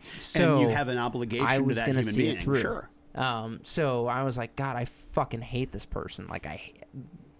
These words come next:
Speaker 1: there's nothing good about her." So, um, you know, you're motherfucking that person all up and down your mind. And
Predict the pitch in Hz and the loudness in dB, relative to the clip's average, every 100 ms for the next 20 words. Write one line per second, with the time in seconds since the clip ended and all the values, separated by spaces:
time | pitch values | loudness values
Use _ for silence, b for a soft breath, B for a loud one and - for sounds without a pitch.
0 | - - 151 135 165 180 165 147 127 123 | -20 -6 -2 0 0 0 0 0 0 0
1 | 110 110 52 - - - - - - - | 0 -4 -8 -14 -20 -20 -20 -20 -20 -20
2 | - - - - - - - - - 151 | -20 -20 -20 -20 -20 -20 -18 -14 -8 -2
3 | 185 151 135 135 160 170 120 131 135 131 | 2 2 2 0 -2 0 0 0 0 0
4 | 131 - 123 120 110 - 123 120 120 123 | 0 -2 -4 -4 -4 -4 -4 -4 -8 -10
5 | - - 156 147 127 120 117 117 117 120 | -14 -4 0 0 0 -2 -2 0 -2 -2
6 | 123 120 - B B B B B - 123 | -2 -4 -6 B B B B B -4 -2
7 | 120 113 113 110 123 | 0 0 0 -2 -4